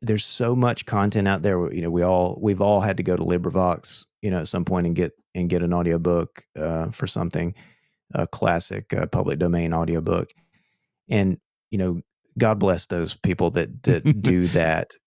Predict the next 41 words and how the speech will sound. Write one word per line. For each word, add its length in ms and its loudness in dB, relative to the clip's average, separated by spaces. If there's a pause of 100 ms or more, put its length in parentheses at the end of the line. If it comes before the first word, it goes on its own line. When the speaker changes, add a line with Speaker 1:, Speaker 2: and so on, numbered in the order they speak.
Speaker 1:
You 160 2
know, 140 4
<laughs> 160 -2
they're, 380 2 (400)
they, 400 4
they 240 2
spend 420 0
s-, 280 -2
they 160 0
spend 420 0
their 140 4
har-, 240 -4
their, 400 0
you 100 -4
know, 140 0
precious 380 0
time 460 -2
to 120 -6
record 400 -2
those 160 0
audiobooks, 800 -2 (580)
and 100 -2
some 220 -2
of 140 -2
them 200 0
are, 200 0 (200)
are 140 -2
just 280 0
not 260 0
good. 460 0 (240)
The, 440 0
they're 180 -2
n-, 280 -2 (240)
they're 120 0
just 300 -2 (240)
of 200 -4
poor 200 0
quality, 600 0 (460)
but 120 -2
they, 360 2 (420)
they 520 0